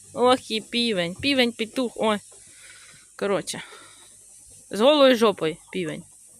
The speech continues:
Не росте в нього пір'я там. Бочечки пусті, треба купувати. Ех,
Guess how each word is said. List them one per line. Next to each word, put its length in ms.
Не 120
росте 460
в 40
нього 380
пір'я 320
там. 280
Бочечки 500
пусті, 540
треба 360
купувати. 800
Ех, 240